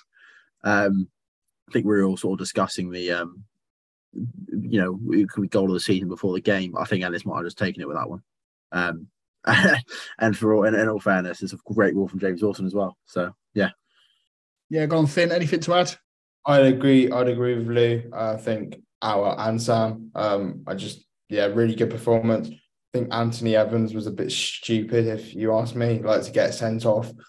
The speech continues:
Speaker 3: Like, you know, everyone has difficulty, ru-, like, coming up against Danny Mayer when he's one-on-one versus them, but to just do fouls that cynical that early in the game, I think he took, uh, Joey Barton's hatred of us a bit too literally.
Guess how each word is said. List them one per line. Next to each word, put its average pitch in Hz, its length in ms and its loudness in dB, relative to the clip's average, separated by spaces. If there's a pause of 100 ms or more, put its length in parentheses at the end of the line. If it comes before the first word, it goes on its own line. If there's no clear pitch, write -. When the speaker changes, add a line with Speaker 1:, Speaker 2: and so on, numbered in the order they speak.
Speaker 3:
Like, 110 180 4 (340)
you 139 80 2
know, 101 300 4 (140)
everyone 131 420 6
has 117 240 2
difficulty, 120 640 0
ru-, - 380 -2 (180)
like, 104 300 -2
coming 117 220 2
up 113 160 2
against 113 280 -2
Danny 113 200 0
Mayer 110 240 4
when 110 120 2
he's 107 140 -4
one-on-one 113 580 0
versus 117 340 2
them, 117 200 0
but 107 200 6 (420)
to 117 100 -14
just 120 300 -6 (300)
do 131 260 6
fouls 117 440 0
that 127 200 -2
cynical 120 440 -2
that 110 200 2
early 113 180 0
in 110 80 -6
the 110 80 -4
game, 107 280 -2
I - 60 -6
think 117 240 -2
he 113 80 -4
took, - 380 -4 (720)
uh, 104 680 0
Joey 117 320 4
Barton's 113 460 2
hatred 113 460 -2
of 104 120 -8
us 107 200 -6
a 104 60 -8
bit 95 240 0
too 110 160 -4
literally. 104 640 -4